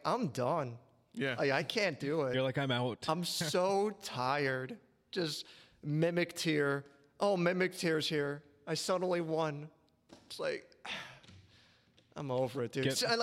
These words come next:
Speaker 3: Crawford
Speaker 1: seriously,
Speaker 3: back up.
Speaker 1: I, I did, like, I did, like, twenty or thirty attempts against Malenia, you know? And I thought I was already being cheap because I was abusing the hell out of, um, Hoarfrost Stomp.
Speaker 2: Mm-hmm.
Speaker 1: And that move is cr-, that mo-, they nerfed it now, but it was
Speaker 2: Yeah.
Speaker 1: so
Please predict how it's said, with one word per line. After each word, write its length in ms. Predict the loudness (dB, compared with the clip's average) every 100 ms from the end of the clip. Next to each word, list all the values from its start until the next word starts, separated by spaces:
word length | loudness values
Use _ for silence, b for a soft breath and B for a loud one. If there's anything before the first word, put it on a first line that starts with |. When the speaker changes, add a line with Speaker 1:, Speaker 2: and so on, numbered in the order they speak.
| 2
Speaker 3:
Crawford 80 | 2
Speaker 1:
seriously, 320 | 2 2 0
Speaker 3:
back 100 | 0
up. 180 | -2 -2 0
Speaker 1:
I, 120 | 2 2
I 60 |
did, 220 | 2 0 0
like, 280 | 0 0 0
I 60 |
did, 160 | 0 2
like, 260 | 2 0 -6
twenty 320 | -2 0 2
or 80 | 0
thirty 300 | 2 2 2
attempts 400 | 0 -2 -2 -2
against 280 | -4 -4 -4
Malenia, 480 | -4 -2 -4 -6 -10 -14 -4
you 140 | 0
know? 240 | 0 -2 -6 B B B
And 120 | 2
I 100 | 2
thought 220 | 2 2 4
I 80 |
was 180 | 4 4
already 400 | 2 2 2 0
being 240 | 0 -2 0
cheap 260 | -2 -4
because 240 | -2 -2 0
I 80 | 0
was 140 | -2
abusing 420 | -4 -4 -4 -2
the 80 | -2
hell 320 | 0 0 2
out 160 | 2 0
of, 140 | 0
um, 460 | 0 2 0 -4 -10 -14 -16 -4
Hoarfrost 480 | -2 0 -2 -2 -2
Stomp. 480 | -2 -2 -2 -6 -14 _ -10
Speaker 2:
Mm-hmm. 260 | -8 -6 0
Speaker 1:
And 100 | 0
that 80 |
move 240 | 2 0 0
is 140 | -2
cr-, 160 | -6 -8 -8 -8 -6
that 220 | -4 -2
mo-, 340 | -4 -4 -8 -8 -2
they 160 | 0 2
nerfed 320 | 2 0 -2
it 100 | -2
now, 240 | 0 0
but 140 | 0 0
it 60 | 2
was 120 | 0
Speaker 2:
Yeah. 380 | -2 -4 0 2
Speaker 1:
so 280 | 4 2